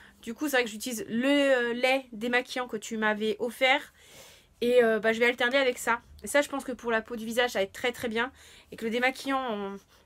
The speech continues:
en petit volume c'est très très pratique pour, euh, bah, enlever les paillettes. Oui, quand j'ai fait des tests de make-up paillettes, que vous allez bientôt voir en vidéo, ça, euh, se défait très très très bien. Ça, ça, comme c'est un peu gras, c'est un peu crémeux, ça prend la paillette, ça l'enlève très très bien.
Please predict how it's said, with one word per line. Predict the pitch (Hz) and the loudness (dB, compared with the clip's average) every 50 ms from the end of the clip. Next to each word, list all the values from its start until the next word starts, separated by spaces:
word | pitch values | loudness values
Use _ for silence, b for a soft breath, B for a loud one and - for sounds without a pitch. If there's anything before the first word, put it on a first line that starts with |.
| _ _ - | _ _ -8
en | - 208 220 | -8 -8 -6
petit | - - - 277 | -6 -4 -4 -2
volume | 240 269 262 254 285 294 | 0 0 0 0 0 -2
c'est | 277 - 226 - _ _ | -2 -4 -6 -8 _ _
très | - - - - - | -8 -4 -2 -2 -2
très | - - 330 311 | 0 2 0 2
pratique | - 302 277 - 320 294 - | 2 0 -2 -2 -4 -10 -10
pour, | - 277 254 247 240 | -12 -8 -4 -2 -2
euh, | 226 220 220 214 196 - | 0 0 0 -2 -4 -6
bah, | - 208 | -6 -6
enlever | 202 214 220 254 | -4 -4 -4 -4
les | 254 240 | -4 -2
paillettes. | - 226 208 185 196 - - - - _ _ - - - - - B B B B B B B B B B B B B | -2 -4 -4 -4 -6 -10 -16 -20 -20 _ _ -20 -20 -20 -20 -20 B B B B B B B B B B B B B
Oui, | - 247 262 247 - | -4 -4 -4 -2 0
quand | 262 247 240 | 0 0 0
j'ai | 226 226 247 | 0 -2 -4
fait | 247 - 269 | -4 -4 -4
des | 240 254 240 | -4 0 2
tests | 254 254 269 - - | 2 0 0 0 -4
de | 247 220 226 220 220 | -6 -4 -4 -2 -2
make-up | 220 233 226 262 254 254 - | -2 0 0 0 0 0 0
paillettes, | - 247 233 247 247 262 320 311 - 202 - | 2 2 2 4 2 0 0 -2 -6 -14 -16
que | - 196 | -14 -6
vous | 185 | -4
allez | 185 190 190 | -2 -2 -2
bientôt | 208 226 226 247 240 | -2 -4 -4 -4 -2
voir | 226 247 240 233 | 0 2 2 2
en | 226 208 202 202 196 196 | 0 0 -2 -4 -4 -6
vidéo, | 190 202 185 220 226 247 285 B B B B B B B B B _ | -8 -4 -2 0 0 0 -2 B B B B B B B B B _
ça, | - - 240 220 220 220 214 202 | -6 2 4 6 6 6 6 4
euh, | 202 196 214 | 2 0 -2
se | - - - | -4 -6 -6
défait | 240 208 247 269 262 - 294 302 294 _ _ | -4 -2 -2 -4 -2 -4 -4 -4 -4 _ _
très | - - - 370 392 | -6 -2 0 0 0
très | 381 - - 349 | 0 -2 -4 -4
très | - - - 311 | -2 -2 -2 -2
bien. | 269 240 262 262 277 294 | 0 0 0 0 0 0
Ça, | 285 254 208 196 190 202 | -2 -2 -2 -4 -4 -8
ça, | - 214 202 196 196 | -6 -4 -2 -2 -2
comme | 196 262 262 | -2 -4 -2
c'est | - 294 | -2 0
un | 254 247 | -2 -2
peu | 233 240 233 | -2 -4 -4
gras, | 220 226 226 247 254 302 311 b b b b b b b _ | -4 0 2 2 0 0 -2 b b b b b b b _
c'est | - - - | -8 -4 -4
un | 202 214 | -4 -2
peu | - 220 | -4 -8
crémeux, | 214 - - 254 240 240 254 277 | -10 -8 -4 -4 -2 -2 -2 -2
ça | 269 - 214 | -2 -2 -2
prend | 202 - - - 277 | -2 -4 -4 0 0
la | 262 247 | 0 2
paillette, | 240 233 220 233 247 - | 2 0 -2 -2 -2 -4
ça | - 208 | -4 -4
l'enlève | 196 196 196 196 196 | -2 -2 -4 -4 -6
très | - - - 233 | -6 -6 -6 -6
très | 233 240 233 226 | -4 -4 -4 -2
bien. | 220 220 240 | -2 -4 -4